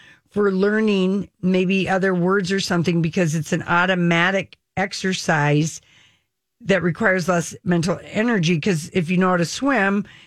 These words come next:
you can just get and swim and you don't have to really think about it. Where if you're doing exercising, whatever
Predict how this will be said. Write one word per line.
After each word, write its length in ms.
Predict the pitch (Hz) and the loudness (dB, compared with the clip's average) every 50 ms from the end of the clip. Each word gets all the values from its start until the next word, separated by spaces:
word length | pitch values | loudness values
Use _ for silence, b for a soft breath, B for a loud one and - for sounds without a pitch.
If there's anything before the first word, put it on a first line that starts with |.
| B B | B B
you 100 | - 175 | -6 -2
can 160 | 156 196 190 | 0 0 2
just 260 | 165 175 170 - - | 2 0 -2 -4 -4
get 320 | - - 185 180 165 - - | -2 0 0 0 -2 -4 -2
and 160 | - 165 170 | -2 0 0
swim 400 | 156 - - 254 285 247 190 180 | -2 -2 -2 0 0 2 2 2
and 120 | 185 180 175 | 2 2 2
you 80 | 180 | 2
don't 140 | 165 180 156 131 | 0 0 0 -2
have 140 | 170 185 160 | -2 -2 -2
to 100 | - 175 | -2 -2
really 280 | 165 175 170 165 160 | -2 0 0 0 0
think 260 | 156 - - 233 226 - | -2 -2 -2 -2 -2 0
about 260 | 196 160 160 151 147 | 0 2 2 2 0
it. 100 | 151 147 | -2 -2
Where 180 | - 160 156 | 0 0 0
if 120 | 151 151 - | 0 -2 -2
you're 100 | 165 156 | -2 -2
doing 440 | 151 143 170 165 165 160 151 151 151 B B B B B B B B B B B _ _ _ _ | -2 0 0 0 2 2 2 0 -2 B B B B B B B B B B B _ _ _ _
exercising, 1200 | - - 208 185 - - 196 202 190 - 214 185 175 180 175 165 165 170 170 170 165 165 165 165 | -2 -2 -2 -2 -2 -4 -2 -2 0 0 2 2 2 2 2 2 2 2 2 2 2 2 2 2
whatever 420 | 156 160 160 170 165 170 160 147 | 2 2 2 0 0 0 -2 -2